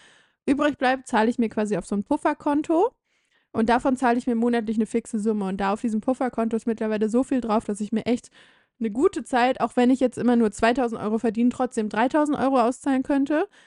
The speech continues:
Aber ich habe auch letztens nochmal so durchgerechnet. Und das hängt halt auch voll ab davon, was wir im nächsten Jahr machen. Aber wenn wir zum Beispiel den Plan, den wir aktuell so ein bisschen im Hinterkopf haben, verfolgen,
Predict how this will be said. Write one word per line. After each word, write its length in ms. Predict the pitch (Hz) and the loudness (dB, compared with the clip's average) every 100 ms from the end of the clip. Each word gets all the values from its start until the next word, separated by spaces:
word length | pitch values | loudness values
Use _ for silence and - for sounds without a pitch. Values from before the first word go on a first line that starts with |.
| _ _ _ - | _ _ _ -4
Aber 300 | 226 240 214 | 2 4 4
ich 140 | 233 262 | 2 2
habe 180 | 240 240 | 4 4
auch 160 | 247 | 4
letztens 380 | 240 240 254 247 | 0 0 -2 0
nochmal 240 | 254 240 | 2 2
so 80 | 214 | 2
durchgerechnet. 840 | 208 254 - 262 247 262 262 269 - _ _ _ _ _ _ _ _ 254 | 4 4 4 0 0 2 2 2 -2 _ _ _ _ _ _ _ _ -4
Und 120 | 240 | -2
das 120 | 247 - | -2 -4
hängt 200 | 233 240 | -4 -2
halt 100 | - | -4
auch 100 | - | -2
voll 220 | 240 214 | 0 2
ab 140 | 220 | 0
davon, 280 | 240 233 233 | -2 0 0
was 140 | 233 214 | 0 2
wir 60 | |
im 80 | 214 | 4
nächsten 240 | 226 - | 2 2
Jahr 180 | 214 220 | 0 4
machen. 260 | 247 247 233 | 4 2 0
Aber 180 | 214 208 | 0 2
wenn 140 | 226 | 2
wir 80 | 226 | 2
zum 120 | 220 | 0
Beispiel 220 | 208 - 202 | -4 -4 -2
den 200 | 220 226 | 0 0
Plan, 180 | 214 | 0
den 100 | 220 | 0
wir 80 | 208 | 0
aktuell 240 | 196 220 220 | 0 0 2
so 60 | |
ein 60 | 220 | 0
bisschen 180 | 240 233 | 2 4
im 60 | |
Hinterkopf 440 | 247 233 226 208 - | 4 2 0 -6 -4
haben, 200 | 214 220 | -2 0
verfolgen, 500 | 214 - 262 285 | 0 4 4 4